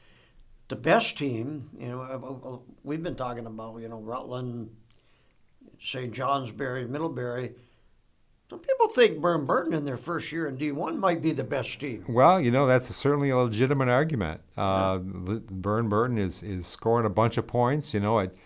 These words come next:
Speaker 2: it's just, it's like they're coming out with the same stuff that they've been doing the last several years, just scoring forty, fifty points a game. And, boy, you know, you can't ignore that.
Speaker 1: No, you
Speaker 2: You just
Speaker 1: can't.
Speaker 2: can't ignore
Speaker 1: I
Speaker 2: that.
Speaker 1: think we both thought that, that, like,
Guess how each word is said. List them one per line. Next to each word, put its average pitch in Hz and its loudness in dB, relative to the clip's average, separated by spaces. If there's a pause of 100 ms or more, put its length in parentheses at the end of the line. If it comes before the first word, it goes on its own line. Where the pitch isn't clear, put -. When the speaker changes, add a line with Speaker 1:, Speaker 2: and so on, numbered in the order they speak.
(300)
Speaker 2:
it's 95 -2
just, - 0
it's 107 -6
like 110 2
they're 107 0
coming 117 2
out 107 4
with 107 0
the 98 0
same 117 0
stuff - 2
that 110 -4
they've 107 4
been 107 2
doing 110 4
the 110 2
last 110 4
several 117 4
years, 107 2
just 85 -6
scoring 107 0
forty, 107 0
fifty 107 -6
points 110 -6
a - -6
game. 101 0 (600)
And, 98 0
boy, 110 6
you 107 4
know, 110 2
you 127 4
can't 139 4
ignore 104 4
that. 78 0
Speaker 1:
No, 185 2
you 339 8
Speaker 2:
You 101 0
just 110 2
Speaker 1:
can't. 247 2
Speaker 2:
can't 123 4
ignore 104 2
Speaker 1:
I 110 4
Speaker 2:
that. 95 4
Speaker 1:
think 320 2
we 339 6
both 196 0
thought 226 -4
that, 185 -12 (720)
that, 143 -8
like, 151 0